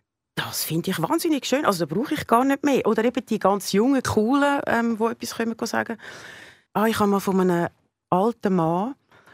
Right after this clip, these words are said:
wo auch einfach, der hat Freude gehabt, der Durchsagen und, und dem habe ich geholfen einsteigen und dann hat er mir einen ganzen alten,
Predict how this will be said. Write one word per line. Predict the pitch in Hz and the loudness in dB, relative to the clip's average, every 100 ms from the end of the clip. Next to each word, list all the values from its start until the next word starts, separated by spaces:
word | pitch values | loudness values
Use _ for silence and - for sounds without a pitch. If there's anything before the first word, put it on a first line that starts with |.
| _ _ _ _ | _ _ _ _
wo | 165 156 | -6 -4
auch | 170 320 | -4 -4
einfach, | 285 - | -6 -6
der | - 202 | -6 -6
hat | |
Freude | - 185 240 | -2 0 0
gehabt, | - 220 | 0 -2
der | 202 | 0
Durchsagen | 277 294 - 226 240 233 226 226 208 | -2 -2 0 2 2 0 0 0 -2
und, | 202 190 - - _ _ _ - - _ _ _ _ | -2 -4 -8 -20 _ _ _ -20 -20 _ _ _ _
und | 185 196 | -4 -2
dem | 185 | 0
habe | 190 | 0
ich | 185 | 0
geholfen | 196 180 - | -4 -4 -4
einsteigen | 185 240 311 - 233 247 240 226 220 - | -2 -2 -4 -2 0 0 0 0 -2 -4
und | 190 190 | -4 -2
dann | 185 | 0
hat | 196 - | -2 -2
er | 196 | 0
mir | 190 190 | 0 0
einen | - 180 - - _ | -2 -2 -4 -12 _
ganzen | - 208 269 - 247 - | 2 2 2 0 2 4
alten, | 180 220 277 - 233 233 | 4 4 0 0 2 2